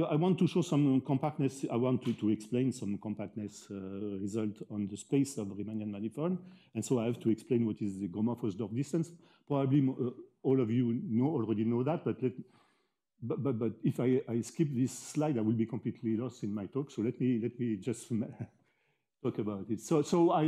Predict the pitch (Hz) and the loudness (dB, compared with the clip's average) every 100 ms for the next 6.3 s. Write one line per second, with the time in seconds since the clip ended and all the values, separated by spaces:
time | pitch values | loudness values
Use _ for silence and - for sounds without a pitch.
0 | 160 - 147 165 147 147 175 165 143 139 | 2 2 2 4 2 2 2 2 2 2
1 | 135 131 135 - - - 147 156 139 - | 2 2 0 -2 -4 0 2 2 2 0
2 | 160 180 160 147 147 139 135 151 143 131 | -2 2 2 2 2 0 0 -2 -4 -2
3 | 120 113 117 110 107 117 - 120 107 113 | -2 -2 -2 -2 -2 -4 -6 -4 -2 0
4 | 107 104 95 95 - _ - 131 120 127 | 0 -2 -2 -4 -8 _ -4 -2 0 0
5 | 123 107 143 160 147 113 117 101 107 101 | -2 0 0 0 0 -2 -2 -4 -8 -8
6 | 139 190 | -6 -6